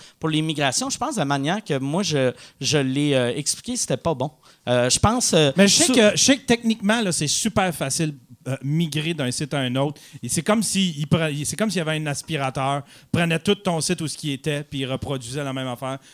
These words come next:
Speaker 2: sur le site, puis après ça, t'as juste à pointer ton nom de domaine. Puis
Speaker 1: Ok.
Speaker 2: tout est fait, là. Tu sais, c'est vraiment, ils font un miroir de ce qui,
Speaker 1: Puis c'est
Speaker 2: ce qui
Speaker 1: tous eux
Speaker 2: existait.
Speaker 1: autres qui font. Tu sais, je pense, en
Speaker 2: Ouais,
Speaker 1: tout cas.
Speaker 2: il y a un outil
Speaker 1: Puis
Speaker 2: pour faire ça, là, puis, euh, clic, clic.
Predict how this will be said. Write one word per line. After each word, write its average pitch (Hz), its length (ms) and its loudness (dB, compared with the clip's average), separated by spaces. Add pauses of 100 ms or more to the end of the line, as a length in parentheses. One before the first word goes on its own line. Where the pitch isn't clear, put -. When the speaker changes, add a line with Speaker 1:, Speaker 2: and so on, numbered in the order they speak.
Speaker 2:
sur - 180 -8
le 143 140 -2
site, 151 240 -6
puis 151 80 -4
après 123 200 -6
ça, 147 140 -4
t'as 135 140 -6
juste 139 180 -6
à 131 80 -4
pointer 127 380 -6
ton 120 200 -6
nom 120 180 -4
de 117 60 -6
domaine. 113 440 -6
Puis - 440 0
Speaker 1:
Ok. 220 60 2
Speaker 2:
tout 160 80 0
est 135 100 0
fait, 131 300 -6
là. 120 80 -2
Tu - 80 -6
sais, 143 60 -2
c'est 143 120 -2
vraiment, 131 320 -4
ils 135 120 -2
font 151 160 0
un 151 60 2
miroir 139 460 -2
de 123 120 -10
ce - 100 -12
qui, 110 220 -8
Speaker 1:
Puis - 100 -20
c'est - 200 6
Speaker 2:
ce - 40 -6
qui - 60 -2
Speaker 1:
tous 285 200 4
eux 247 100 8
Speaker 2:
existait. 185 160 2
Speaker 1:
autres 208 160 -2
qui - 140 -4
font. 131 180 -4
Tu - 320 -12
sais, 170 240 0
je - 120 2
pense, 139 360 -2
en 123 80 2
Speaker 2:
Ouais, 165 160 6
Speaker 1:
tout - 20 2
cas. 127 60 2
Speaker 2:
il - 40 2
y 156 40 4
a - 20 4
un 151 100 2
outil 156 240 4
Speaker 1:
Puis 190 60 2
Speaker 2:
pour 160 200 -2
faire 131 260 -2
ça, - 160 -2
là, 147 160 -4
puis, 110 260 -8
euh, 104 140 -10
clic, 110 220 -14
clic. 110 180 -12